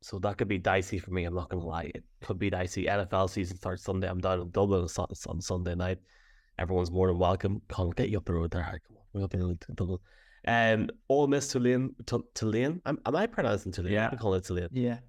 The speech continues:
Speaker 1: 'Cause I, I just, I wanna, uh, believe me, I know who they are. I love their T-shirts and their merchandise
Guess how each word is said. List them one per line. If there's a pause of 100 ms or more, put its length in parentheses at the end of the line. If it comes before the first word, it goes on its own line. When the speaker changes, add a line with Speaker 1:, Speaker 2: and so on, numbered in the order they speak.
(100)
Speaker 1:
'Cause
I,
I
just,
I
wanna, (420)
uh, (160)
believe
me,
I
know
who
they
are. (600)
I
love
their
T-shirts
and
their
merchandise